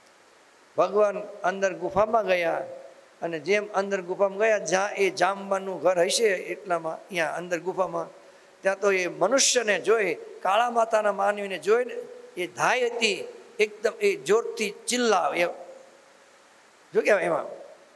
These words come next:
રાડ પાડી ગઈ. ત્યાં તો એ જામવાન જાગી ગયા અને મારા ઘરે, મારી ગુફામાં કોણ કાળા માતાનો માનવી આવ્યો?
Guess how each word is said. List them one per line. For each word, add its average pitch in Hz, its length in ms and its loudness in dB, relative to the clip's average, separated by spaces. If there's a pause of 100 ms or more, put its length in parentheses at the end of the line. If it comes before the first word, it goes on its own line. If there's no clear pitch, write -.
(480)
રાડ 214 240 2
પાડી 185 200 4
ગઈ. 113 200 -6 (1120)
ત્યાં 196 180 2
તો 202 160 2
એ 185 140 0
જામવાન 202 480 0 (480)
જાગી 214 280 0
ગયા 180 360 2 (1120)
અને 165 180 0
મારા 190 400 2
ઘરે, 196 540 2 (180)
મારી 208 220 2
ગુફામાં 214 440 2
કોણ 247 280 2
કાળા 220 300 2
માતાનો 214 440 2
માનવી 202 400 2
આવ્યો? 240 460 2